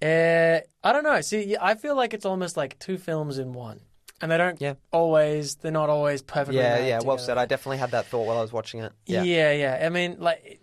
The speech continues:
Speaker 1: there's times where Leone seems to be saying in interviews and such that it's not about revolutions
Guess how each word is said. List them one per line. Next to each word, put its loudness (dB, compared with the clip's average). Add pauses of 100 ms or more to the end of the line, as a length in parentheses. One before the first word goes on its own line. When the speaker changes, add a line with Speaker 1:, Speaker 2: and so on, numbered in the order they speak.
Speaker 1:
there's -2
times -2
where 4
Leone 0
seems -6
to -10
be -4
saying -8
in -4
interviews -4
and -6
such -8
that -10
it's -12
not 0
about 2
revolutions -4